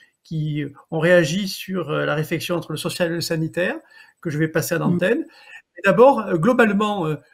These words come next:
Speaker 1: ton sentiment, ta réflexion sur, euh, les enjeux de la crise et les, les premières leçons.
Speaker 2: D'accord. Alors, euh, Jean-Paul, euh, Ségane, merci de me faire intervenir au, au niveau du craps.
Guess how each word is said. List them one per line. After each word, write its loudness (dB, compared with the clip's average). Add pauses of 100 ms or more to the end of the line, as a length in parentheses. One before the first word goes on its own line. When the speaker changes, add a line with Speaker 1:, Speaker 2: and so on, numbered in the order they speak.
(200)
Speaker 1:
ton -2
sentiment, -2
ta -2
réflexion -2
sur, -2 (300)
euh, -4
les 2
enjeux 0
de -2
la 4
crise -2 (200)
et -2
les, 0
les 0
premières 2
leçons. -2 (1000)
Speaker 2:
D'accord. 2
Alors, 4
euh, -6 (400)
Jean-Paul, 4
euh, 4
Ségane, 2
merci 2
de 0
me 2
faire -4
intervenir -2
au, -2
au -2
niveau 0
du -6
craps. -6